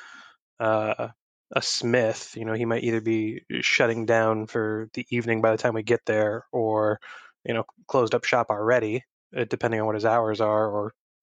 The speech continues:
availability. That might not be a great thing. Um, but there, there was the idea of seeing what this, you know, kill newcomers and bring proof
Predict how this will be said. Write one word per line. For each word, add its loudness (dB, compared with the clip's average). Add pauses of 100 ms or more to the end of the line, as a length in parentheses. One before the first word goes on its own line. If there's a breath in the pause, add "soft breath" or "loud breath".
availability. 2
That 0
might -2
not -2
be 0
a -2
great 0
thing. -2 (760 loud breath)
Um, 2 (540)
but -2
there, 2 (120)
there 2
was 2
the 4
idea 4
of -2 (540)
seeing -2
what 2 (680)
this, -4 (560)
you 0
know, -4
kill 4
newcomers 2
and -4 (160)
bring 2
proof 0